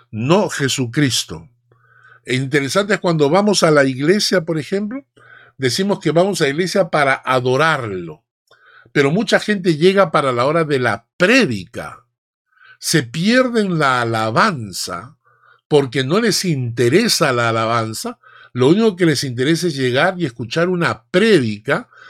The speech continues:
porque ellos van no con una actitud de adoración, sino con una actitud diciendo, "Yo soy el centro. Lo que me gusta está bien, lo que me satisface está bien.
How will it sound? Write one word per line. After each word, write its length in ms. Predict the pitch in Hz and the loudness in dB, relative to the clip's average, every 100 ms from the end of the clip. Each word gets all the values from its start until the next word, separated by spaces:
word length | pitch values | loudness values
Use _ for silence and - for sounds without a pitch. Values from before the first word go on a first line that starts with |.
| - | -8
porque 300 | - 120 117 | -4 -2 2
ellos 260 | 175 185 127 | 4 4 4
van 360 | 175 196 147 143 | 2 2 -2 -4
no 200 | 226 208 | -4 0
con 160 | 170 | 0
una 140 | 185 190 | 0 -2
actitud 420 | 156 127 135 175 | -2 -4 -2 2
de 120 | 160 | 2
adoración, 1000 | 123 113 113 95 - - 240 240 110 - - - - | 2 0 -2 -2 -2 -2 0 0 -2 -10 -20 -20 -12
sino 320 | - 135 156 190 | -6 -2 0 2
con 160 | 180 175 | 2 2
una 140 | 202 | 0
actitud 440 | 185 143 120 202 | -2 -4 -4 -4
diciendo, 420 | 185 - 185 175 143 | -2 -2 -2 0 -2
"Yo 260 | 123 190 | 0 0
soy 340 | 175 196 196 175 | 0 0 2 2
el 180 | 131 | 0
centro. 840 | 113 - 196 165 117 98 85 87 - _ - - | -2 0 2 0 -2 -8 -10 -12 -16 _ -20 -4
Lo 220 | 131 131 | 2 2
que 160 | 135 131 | 2 0
me 140 | 127 | 0
gusta 380 | 139 202 - 165 | 0 -2 -2 -4
está 300 | - - 135 | -2 -2 -2
bien, 300 | 147 175 135 | 0 -2 -2
lo 100 | 127 | -4
que 80 | 123 | -4
me 140 | 123 | -6
satisface 680 | 120 113 113 135 185 175 139 | -6 -6 -6 0 0 0 -6
está 260 | - 131 | -4 -4
bien. 340 | 127 135 92 | -4 -4 -8